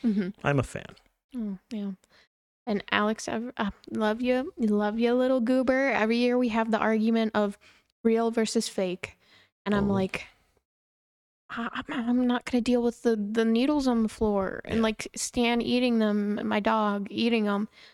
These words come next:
Speaker 1: We're not gonna deal with all of that. Let's just do a fake one."
Speaker 2: I've never had a
Speaker 1: And
Speaker 2: real tree.
Speaker 1: <sighs> I, I have a couple of times, and it's pretty painful to step on one of those suckers <laughs>
Speaker 2: Oh,
Speaker 1: on the
Speaker 2: man.
Speaker 1: needles, yeah.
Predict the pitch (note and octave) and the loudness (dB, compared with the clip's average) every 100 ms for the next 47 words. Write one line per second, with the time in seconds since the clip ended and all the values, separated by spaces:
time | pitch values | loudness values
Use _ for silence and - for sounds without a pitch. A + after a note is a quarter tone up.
0 | _ _ _ _ _ A#2 E3 A#3 B3+ C#4 | _ _ _ _ _ -6 -2 0 2 2
1 | C4+ C#4 A3+ B3 A3+ G#3 G3 G3 G3 - | 2 0 2 2 2 0 -2 -2 -2 -2
2 | B3 A3 - A3 - G#3+ A3+ - G3 - | -2 -2 -2 -4 0 0 0 -2 -2 -2
3 | G3 F#3+ F#3+ _ - A#2 G#2+ G#2 G2 F#2 | -2 -2 -4 _ -6 -2 0 0 -2 -2
4 | F#2 G3 F#3+ E2+ - D3+ - _ _ _ | 0 0 0 -4 -12 -16 -20 _ _ _
5 | - - - - G#3+ A3 - A#3 B3+ C4+ | -10 -8 -10 -6 -2 -2 0 0 0 0
6 | B3+ - G#3+ G3+ G3 - F#3+ F#3+ F#3+ - | 0 -2 -2 -2 -4 -4 -6 -4 -6 -6
7 | G#3 G3 G#3 G#3 - - _ _ _ _ | -4 -4 -4 -6 -10 -20 _ _ _ _
8 | _ - - B4+ A#4+ C4 B3+ D#4+ A3+ G3+ | _ -4 -2 -2 0 2 2 2 2 2
9 | - A3+ - A3 A3 A3+ A3 A3 - G#3 | 2 2 2 2 2 2 2 0 0 -2
10 | - - G3+ G#3 G#3 A#3 - G#3+ G3+ F#3+ | 0 0 2 2 2 0 0 0 0 0
11 | F#3 F#3+ G3+ G3+ - - | 0 0 0 0 -2 -2